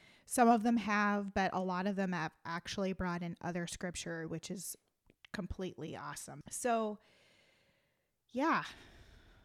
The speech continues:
we're in episode seven, and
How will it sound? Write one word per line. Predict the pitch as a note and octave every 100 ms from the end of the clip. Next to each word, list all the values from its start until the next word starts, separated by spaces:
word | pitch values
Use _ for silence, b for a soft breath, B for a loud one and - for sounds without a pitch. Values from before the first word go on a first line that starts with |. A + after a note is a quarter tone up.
| B
we're | G3 G3+
in | G3 F#3 F3+ B B B B B B B _ -
episode | G#3 G#3+ - F#3 F3
seven, | - G3 G3 G#3+
and | G#3 F#3 F3